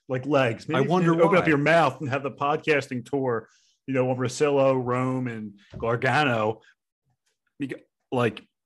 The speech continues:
Speaker 1: well, you gotta watch what you say. You know, actions have consequences.
Speaker 2: Yeah, and, and, and, and granted, we'll give him that he can talk the talk.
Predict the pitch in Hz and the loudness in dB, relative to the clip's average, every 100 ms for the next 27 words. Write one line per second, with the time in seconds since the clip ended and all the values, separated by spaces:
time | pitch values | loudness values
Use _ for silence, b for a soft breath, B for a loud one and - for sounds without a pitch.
0 | _ 143 175 196 196 170 170 175 - 196 | _ -12 -8 0 2 4 4 2 -2 -6
1 | - 123 151 131 127 143 - - - 113 | -4 -4 -2 -2 -2 -4 -8 -20 -8 -4
2 | 135 - 160 143 123 - - _ _ 123 | -4 -4 -8 -12 -16 -20 -20 _ _ -8
3 | 127 135 160 160 - 110 - 82 - - | -4 -2 -2 -2 -2 -2 -4 -10 -14 -16
4 | 101 117 101 _ _ 117 127 104 - - | -12 -10 -12 _ _ -6 -6 -8 -14 -6
5 | 120 127 123 110 123 131 - - - 104 | -6 -4 -4 -2 -2 -2 -6 -16 -10 -6
6 | 104 120 143 117 90 90 101 - 85 - | -4 -4 -2 -2 -4 -6 -8 -8 -8 -8
7 | 98 101 110 107 | -8 -4 -4 -6